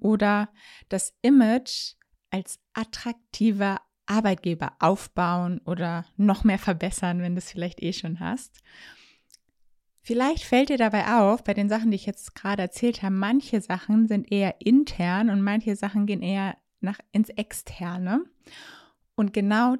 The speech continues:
das ist super wichtig, dass wir uns da einmal, man kann natürlich mehrere interne Ziele haben, man kann auch mehrere externe Ziele haben,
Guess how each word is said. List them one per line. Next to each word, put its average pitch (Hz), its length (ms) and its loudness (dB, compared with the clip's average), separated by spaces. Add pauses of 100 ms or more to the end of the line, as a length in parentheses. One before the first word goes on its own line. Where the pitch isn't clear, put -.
das 208 240 -2
ist 214 140 -6
super 202 260 -4
wichtig, 185 420 -10
dass - 280 -8
wir 190 240 -6
uns - 260 -10
da 220 240 0
einmal, 208 400 0
man 202 160 -2
kann 226 160 0
natürlich 214 400 0
mehrere 214 400 -2
interne 240 480 0
Ziele 233 340 -2
haben, 214 180 0
man 190 120 -4
kann 196 140 -6
auch 185 140 -8
mehrere 190 340 -4
externe 220 460 -4
Ziele 208 280 -4
haben, 208 160 0